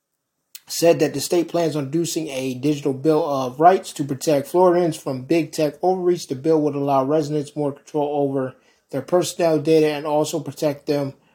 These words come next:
from big tech surveillance. The bi-, the Digital Bill of Rights would enshrine the rights to have private, in-person conversations without big tech surveillance, the right to participate in online platforms without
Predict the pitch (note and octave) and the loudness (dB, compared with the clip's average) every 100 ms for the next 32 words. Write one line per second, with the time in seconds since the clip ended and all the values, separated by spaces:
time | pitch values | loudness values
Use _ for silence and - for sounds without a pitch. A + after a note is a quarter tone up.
0 | _ - C#3 C3 D#3 - D#3 C3+ C#3 B2+ | _ -6 -4 0 0 2 -2 -2 -6 -2
1 | C#3+ C3+ B2 - _ _ _ _ _ - | -2 -4 -10 -20 _ _ _ _ _ -8
2 | C#3+ B2+ F#3+ - - D3 C#3+ C#3 C3+ C3+ | -6 -4 -4 -4 -8 0 2 2 0 -4
3 | - _ _ C#3+ C#3 F3+ F#3+ G#3 F#3+ F#3+ | -10 _ _ -4 4 4 6 4 6 6
4 | F#3 F#3+ - - D3 C#3 D#3+ D#3+ C#3+ D3 | 6 4 -6 -2 -2 4 6 6 4 2
5 | D3+ D3+ C3+ C#3 - - F3+ E3 C#3+ C3+ | 2 2 -4 -8 -12 0 4 4 2 -2
6 | C#3+ C3+ D3 E3+ F3 E3 D#3+ C#3 - F3 | -4 2 6 6 4 0 2 2 4 6
7 | F3 F3+ G3+ - _ _ - F3+ F3 F#3 | 6 4 2 -2 _ _ -4 -2 2 4
8 | E3+ D3+ - D#3+ C#3+ F3 D3+ C#3+ D3 C#3+ | 2 2 4 4 4 0 0 0 4 4
9 | C#3 C#3+ C3+ D3 C#3+ - - B2+ D#3 F3+ | 4 0 0 0 0 -2 -6 2 4 6
10 | E3+ - C#3+ D3+ D#3 D3+ C#3 - D3+ - | 2 -2 4 6 6 2 -12 -14 -8 -2
11 | C#3+ D3 C#3+ C#3+ C3 B2+ E3 D#3 E3 C#3 | -2 0 -2 -2 -2 6 6 6 2 -4
12 | C#3+ D3 C#3 C#3+ D3+ | -4 -2 2 2 0